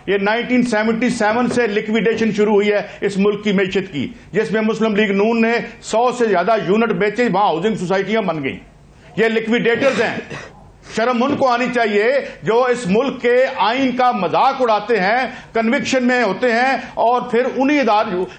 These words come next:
जिन इदारों की मिली भगत से ये इख्तदार में आते हैं, उन्हीं को गालियां देते हैं और उनको support करने वाले तजिया निगारों को शर्म आनी चाहिए। हम, मैं इमरान खान को जिंदगी भर वोट नहीं दूंगा,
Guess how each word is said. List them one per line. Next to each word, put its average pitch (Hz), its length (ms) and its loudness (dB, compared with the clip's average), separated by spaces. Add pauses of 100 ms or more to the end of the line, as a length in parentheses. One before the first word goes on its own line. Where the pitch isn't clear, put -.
जिन 269 220 0
इदारों 240 360 2
की 262 180 0
मिली 247 320 0
भगत 202 300 -2
से 151 320 -2 (200)
ये 208 100 2
इख्तदार 226 440 0
में 262 120 0
आते 240 280 0
हैं, 220 400 0 (220)
उन्हीं 294 300 0
को 285 140 2
गालियां 247 340 0
देते 190 260 0
हैं 208 440 -2
और 240 180 0
उनको 262 380 0
support 262 440 0
करने 277 200 0
वाले 240 240 2
तजिया 220 340 -2
निगारों 190 320 0
को 196 100 2
शर्म 160 280 -2
आनी 143 120 -2
चाहिए। 117 340 -6 (460)
हम, 147 100 0
मैं 254 340 2
इमरान 233 360 2
खान 247 320 0
को 247 120 2
जिंदगी 214 300 0
भर 254 200 2
वोट 240 240 2
नहीं 214 120 -2
दूंगा, 151 380 -2